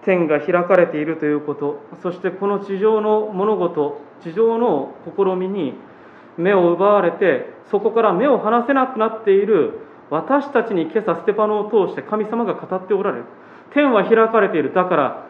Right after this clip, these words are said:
見なさい。見なさい。天を見なさい。天は開かれている。見なさい。見なさい」と、私たちは招かれている声があることに、ご一緒に聞かせていただきたい。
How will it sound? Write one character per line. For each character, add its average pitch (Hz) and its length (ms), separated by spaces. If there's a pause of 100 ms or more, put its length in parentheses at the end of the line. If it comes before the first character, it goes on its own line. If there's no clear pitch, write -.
(180)
見 175 140
な 247 160
さ 214 120
い。 143 80 (520)
見 165 100
な 175 100
さ 175 180
い。 113 60 (520)
天 254 360
を 247 60
見 175 100
な 214 140
さ 247 160
い。 139 140 (840)
天 180 220
は 196 120
開 196 240
か 254 120
れ 214 100
て - 120
い 120 40
る。 117 140 (600)
見 147 120
な 170 120
さ 170 180
い。 117 120 (400)
見 147 80
な 151 120
さ 151 160
い」 117 60 (120)
と、 147 320 (440)
私 120 280
た 131 100
ち - 160
は 127 320 (480)
招 131 240
か 190 80
れ 185 80
て 180 120
い 156 60
る 151 100
声 220 280
が 127 140
あ 123 40
る 120 60
こ 120 140
と 135 100
に、 113 220 (760)
ご 131 100
一 123 80
緒 131 100
に 117 60
聞 - 80
か 131 140
せ - 60
て 127 100
い 120 60
た 131 100
だ 123 120
き - 100
た 127 140
い。 113 60